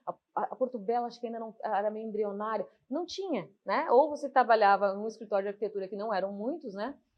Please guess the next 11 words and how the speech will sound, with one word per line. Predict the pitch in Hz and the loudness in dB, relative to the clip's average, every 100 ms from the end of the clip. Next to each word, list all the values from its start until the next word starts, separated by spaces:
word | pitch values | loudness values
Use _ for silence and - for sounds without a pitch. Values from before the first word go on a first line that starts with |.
| _ - | _ 2
Ou | 220 254 | 6 6
você | 254 269 277 | 4 0 -2
tinha, | - 277 | -4 -4
assim, | 269 277 | -2 -4
poucos | 269 359 359 320 | -2 -2 -2 -2
lugares | 262 254 262 277 240 | 2 4 4 0 -4
em | 254 | -4
Santa | 254 254 | -4 -4
Catarina | 247 240 220 233 240 | -2 -2 -2 -4 -6
onde | 233 233 240 233 | -8 -8 -8 -6
empregassem | 247 233 208 214 - 226 | -2 0 0 -2 -6 -16